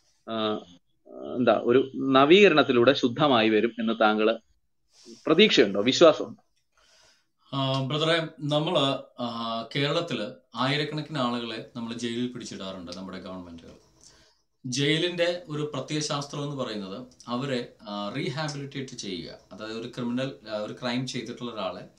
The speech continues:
Speaker 2: തിരിച്ച് നല്ല ജീവിതത്തിലേക്ക് കൈപിടിച്ചു കൊണ്ടുവരിക എന്നുള്ളതാണ്. അതാണ് അവര്, ആ, ജയിൽ കൊണ്ട് ഉദ്ദേശിക്കുന്ന ലക്ഷ്യം. അതെപ്പോഴും പ്രാവർത്തികമാവാറില്ല. ചില ആളുകളുടെ കാര്യത്തിൽ പ്രാവർത്തികമായേക്കാം,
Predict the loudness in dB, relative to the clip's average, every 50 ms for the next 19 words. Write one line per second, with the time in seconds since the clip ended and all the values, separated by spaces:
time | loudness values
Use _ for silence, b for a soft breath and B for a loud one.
0 | b b b b b b -4 -4 -2 -2 -2 -4 -6 -6 -8 -10 _ -18 -12 -10
1 | -6 -4 -4 -4 -4 -4 -4 -6 -6 -8 -8 -10 -10 -10 -10 -10 -10 -10 -14 -18
2 | -12 -10 -8 -8 -8 -10 -12 -14 -14 -12 -12 -12 -12 -14 -14 -14 -14 -16 -18 -20
3 | -20 -20 -20 -20 _ _ -8 -6 -2 -2 -2 -2 -4 -8 -12 -16 _ _ _ _
4 | _ _ -12 -10 -8 -6 -6 -6 -8 -10 -8 -6 -6 -6 -6 -6 -6 -4 -4 -6
5 | -6 -10 -10 -12 -12 -10 -12 -12 -12 -14 -16 -16 -14 -14 -16 -14 -14 -16 -16 -16
6 | -20 _ b b b b b b b b -8 -4 -2 -2 -4 0 0 0 2 2
7 | 0 0 2 2 2 2 0 -2 -2 -2 2 2 0 2 2 0 0 -2 -4 -10
8 | -12 -12 -12 -8 -6 -6 -6 -4 -4 -4 -6 -6 -6 -8 -8 -8 -8 -8 -10 -10
9 | -10 -12 -12 -10 -6 -6 -6 -6 -8 -10 -10 -10 -8 -10 -10 -10 -12 -14 -16 -18
10 | _ -16 -14 -14 -16